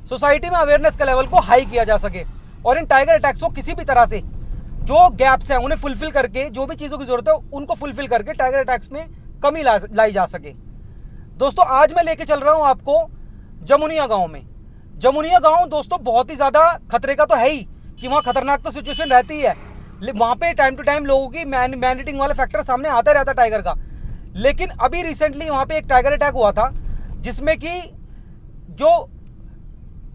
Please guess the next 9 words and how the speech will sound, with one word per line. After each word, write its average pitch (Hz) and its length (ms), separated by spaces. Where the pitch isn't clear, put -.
यादव 254 320
जी 285 180
थे, 185 140
गंगाराम, 294 460
गंगाराम 277 500
यादव 254 280
जी 262 100
उन्हें 302 200
बताया, 247 300